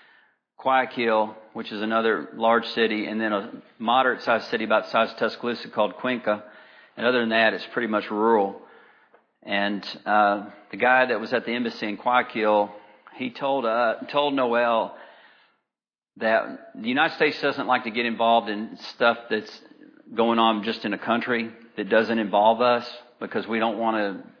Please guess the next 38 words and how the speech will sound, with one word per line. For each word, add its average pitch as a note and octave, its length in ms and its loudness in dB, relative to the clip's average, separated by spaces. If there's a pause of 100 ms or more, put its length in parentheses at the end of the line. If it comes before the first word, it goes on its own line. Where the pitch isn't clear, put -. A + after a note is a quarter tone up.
(200)
cause A2+ 240 2
an A#2 80 -2
international A2 580 2
incident. G#2 520 -4
So G#2+ 240 0
he C3+ 220 0
said C3 480 -2
for A2+ 100 2
us A2+ 140 0
to A2 100 -10
shelter B2 420 2
in G#2 100 -2
place A#2+ 540 0 (1000)
and G2+ 120 -6
just A2+ 200 -6
try B2 200 4
to A2 80 -2
survive, A2 720 2 (640)
and G#2+ 240 -6
that G2+ 320 2
nobody A#2+ 460 0
would A2 180 -6
come A#2 180 -2
and G#2+ 140 -4
rescue A2+ 400 -2
us G#2 240 0
unless G#2 560 0 (320)
they A#2 160 2
got A2+ 220 2
orders G#2+ 480 2 (100)
to G2+ 100 -6
do A2+ 220 -2
so G2+ 300 0
from G2+ 260 -4
the, F#2+ 180 -4 (360)
from, G#2+ 280 0
quote, B2 420 0
D C3 160 2